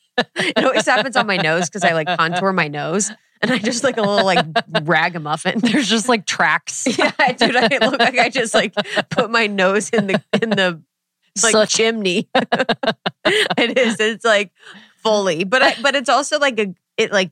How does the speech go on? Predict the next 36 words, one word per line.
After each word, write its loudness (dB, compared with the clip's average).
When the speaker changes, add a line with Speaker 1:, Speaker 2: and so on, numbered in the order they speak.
Speaker 1:
shades -4
it, -4
so -2
it's -4
good -2
at -4
the 0
same 0
time, -2
so -4
I -2
don't 0
wanna 0
wipe 0
it -2
off. 4
It 0
makes 0
a -4
huge -6
difference. -4
This -6
is -6
actually -4
crazy. -2
When -2
I -6
was, -8
this -10
isn't -6
crazy, -12
but -4
when -4
I 4
was, -2
like, -2